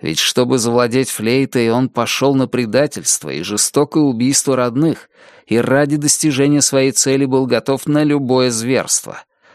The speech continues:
Словно взять в руки Манпа Сикчок для него означало завладеть всем миром. Быть может, именно поэтому Гон не верил, что найденное тело действительно принадлежало Ли Риму.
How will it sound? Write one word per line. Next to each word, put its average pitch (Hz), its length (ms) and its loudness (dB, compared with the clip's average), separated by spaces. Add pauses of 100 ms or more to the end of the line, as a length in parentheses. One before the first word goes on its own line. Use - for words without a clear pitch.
Словно 127 640 2
взять 117 480 -2
в 113 100 -6
руки 123 360 -2
Манпа 117 540 -2
Сикчок - 880 -4
для 139 260 2
него 135 280 2
означало 135 600 0
завладеть 113 640 -2
всем 104 380 -2
миром. 101 680 -6 (1120)
Быть 87 200 -8
может, 113 640 -2
именно 117 400 0
поэтому 143 640 0
Гон 156 340 2
не 139 140 4
верил, 127 480 0
что - 240 -4
найденное 113 500 0
тело 135 320 2
действительно 165 800 -2
принадлежало 135 760 0
Ли 127 300 2
Риму. 110 460 -4